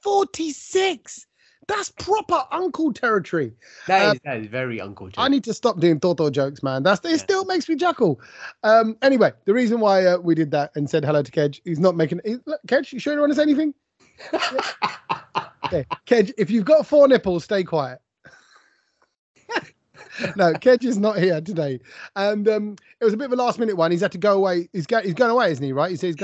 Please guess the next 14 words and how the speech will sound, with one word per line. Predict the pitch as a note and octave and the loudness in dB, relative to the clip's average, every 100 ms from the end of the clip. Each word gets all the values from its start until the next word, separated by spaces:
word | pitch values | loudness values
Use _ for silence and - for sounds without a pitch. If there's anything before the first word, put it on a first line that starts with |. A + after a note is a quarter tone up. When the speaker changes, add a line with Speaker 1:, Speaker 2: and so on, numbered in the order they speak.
| F#3 | -4
Speaker 1:
gonna | |
Speaker 2:
going | F#3 F#3+ | -2 -4
Speaker 1:
a | |
little | G3 E3+ | -6 -8
trip. | - F3 - _ - | -2 -2 -2 _ -12
And | E3+ F#3 | -4 0
then | |
we | F#3+ | 0
just | F#3 | -2
couldn't | - G#3 | 0 0
make | F#3 | 0
the | E3+ | -2
dates | F#3+ F#3 D#3+ | -2 -2 -2
work. | F#3 F3+ | 0 0